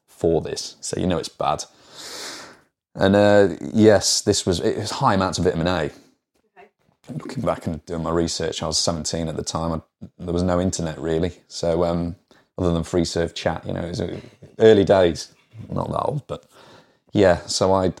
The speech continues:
Speaker 1: I delved into that, and, and yeah,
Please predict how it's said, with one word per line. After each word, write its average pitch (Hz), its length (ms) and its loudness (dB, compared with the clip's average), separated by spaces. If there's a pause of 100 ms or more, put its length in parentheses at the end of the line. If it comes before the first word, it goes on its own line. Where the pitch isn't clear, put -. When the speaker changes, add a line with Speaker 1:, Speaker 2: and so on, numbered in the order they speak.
Speaker 1:
I 98 80 2
delved 95 340 2
into 92 200 -4
that, 92 320 0 (380)
and, 87 680 -4 (1000)
and 98 160 2
yeah, 104 280 2